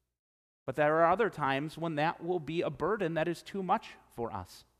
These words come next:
There may be even times in our lives when we are not able to give anything to the Lord and instead have to ask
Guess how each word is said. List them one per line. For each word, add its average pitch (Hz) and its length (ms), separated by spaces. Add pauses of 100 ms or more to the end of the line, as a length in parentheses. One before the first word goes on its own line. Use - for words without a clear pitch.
(800)
There 226 120
may 254 220
be 208 320
even 214 240
times 196 500
in 175 160
our 175 140
lives 170 360
when 165 180
we 190 140
are 175 120
not 180 220
able 180 240
to 156 120
give 160 280
anything 185 640
to - 100
the 117 100
Lord 120 260 (240)
and 196 120
instead 240 400
have 208 380
to - 160
ask 196 440